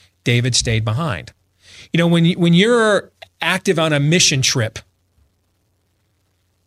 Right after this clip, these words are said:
and you're dealing with real human suffering, how tempted are you to cheat on your wife right then? Is it,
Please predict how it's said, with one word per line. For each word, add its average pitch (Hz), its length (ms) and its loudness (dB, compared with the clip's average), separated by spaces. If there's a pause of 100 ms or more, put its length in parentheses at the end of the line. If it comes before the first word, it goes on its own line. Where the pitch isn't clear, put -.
(160)
and 147 120 2
you're 165 120 4
dealing 165 360 2
with 139 200 -2
real 175 240 2
human 160 320 0
suffering, 120 560 -4 (320)
how 165 140 -8
tempted 185 420 -2
are 143 160 0
you 143 180 2
to 127 100 0
cheat 180 300 0
on 151 100 0
your 113 140 0
wife 107 380 -2
right 98 220 -10
then? 92 180 -12 (2250)
Is 196 140 2
it, - 180 -6